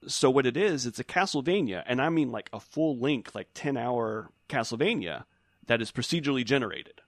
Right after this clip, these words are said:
So in theory, it's infinitely replayable, assuming that I like the game enough that I wanna keep playing it. And so far I do.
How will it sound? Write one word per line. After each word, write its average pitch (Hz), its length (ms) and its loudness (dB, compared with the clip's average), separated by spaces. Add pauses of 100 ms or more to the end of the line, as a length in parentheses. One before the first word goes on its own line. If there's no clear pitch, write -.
(300)
So 120 600 2
in 135 160 0
theory, 139 720 0 (100)
it's 131 220 0 (180)
infinitely 180 480 4
replayable, 117 720 2 (580)
assuming 170 600 4
that 143 120 2
I 131 100 6
like 123 180 4
the 131 100 -2
game 113 220 -2
enough 107 160 -6
that 113 100 -6
I 107 60 0
wanna 104 180 -4
keep - 160 -6
playing 98 320 -2
it. 80 140 -12
And 104 200 -8 (180)
so - 180 2
far 302 240 -2
I 156 100 2
do. 165 440 -2